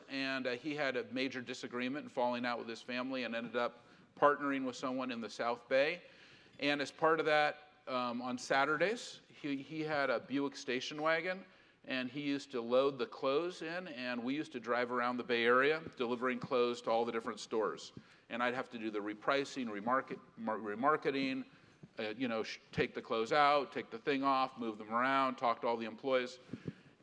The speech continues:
And, um, I really did not like that, actually. It was fun to be with my dad, but I'm like, "This is not for me." Probably let him down. He probably thought I'm gonna take over his women's clothing stores. And all of a sudden, I found computers.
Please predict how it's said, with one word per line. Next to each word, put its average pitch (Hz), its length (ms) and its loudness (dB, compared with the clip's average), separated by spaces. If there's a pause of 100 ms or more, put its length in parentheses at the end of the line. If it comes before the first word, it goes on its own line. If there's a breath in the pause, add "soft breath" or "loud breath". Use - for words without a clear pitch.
And, 165 480 2
um, 143 480 6 (1120)
I 113 220 -4
really 160 320 -2
did 131 160 -6
not 117 260 -2
like 104 220 -6
that, 90 300 -8
actually. 104 460 -4
It 113 80 -2
was 139 280 4
fun 208 320 6
to 214 80 8
be 202 100 6
with 185 100 6
my 170 140 8
dad, 147 560 6 (400 loud breath)
but 139 100 6
I'm 147 140 6
like, 147 320 4
"This 180 260 2
is 143 120 -2
not 143 300 4
for 139 120 4
me." 127 260 2
Probably 156 360 6
let 147 180 4
him 131 160 0
down. 113 300 4
He 135 80 2
probably 131 240 4
thought 123 160 4
I'm 120 100 0
gonna 117 120 0
take 120 260 0
over 120 260 2
his 110 160 -8
women's 117 300 -6
clothing 120 320 -2
stores. 143 480 0 (600 loud breath)
And 147 520 4
all 180 240 6
of 180 80 2
a 165 60 2
sudden, 156 560 2
I 131 140 2
found 139 340 0
computers. 113 640 -6